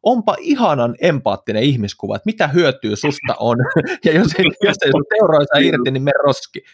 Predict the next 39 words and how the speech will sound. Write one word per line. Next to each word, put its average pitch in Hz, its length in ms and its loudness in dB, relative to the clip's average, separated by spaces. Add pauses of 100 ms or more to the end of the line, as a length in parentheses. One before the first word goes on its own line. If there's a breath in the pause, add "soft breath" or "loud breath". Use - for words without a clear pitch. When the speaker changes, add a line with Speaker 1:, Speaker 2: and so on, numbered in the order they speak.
Speaker 1:
Tiedätkö, 131 260 -2
niinku, 143 200 2
Speaker 2:
Kyllä. - 360 0 (680 loud breath)
Speaker 1:
tä-, - 100 0 (140)
mut 156 160 -2
mä 175 80 4
ymmärrän 208 500 0
tän 143 180 -2
myynnin 175 400 0 (100)
kontekstissa 147 720 0
siinä 190 320 2
mielessä, 104 380 0
koska - 320 -4 (280 loud breath)
meillä 151 180 2
kuitenkin 196 280 0
sanotaan, 180 300 0
että - 120 -8
hei, 147 280 -2
tee 160 160 2
oikeat 147 340 2
juttuja, 147 340 0
fokusoida 143 420 0
oikeisiin 135 340 0
asioihin, 139 480 0 (160 soft breath)
joka 175 200 2
on 214 220 2
totta. - 380 -10 (220 soft breath)
Mut 135 160 0
sitten - 300 -2
tavallaan 139 340 2
se, 175 140 0
että - 240 -2 (200 loud breath)
ei 139 100 4
pidä 139 180 0
sekoittaa 156 560 -2
sitä, 135 340 -4
että 117 120 -6
sä, 127 60 0
äh, 120 60 -2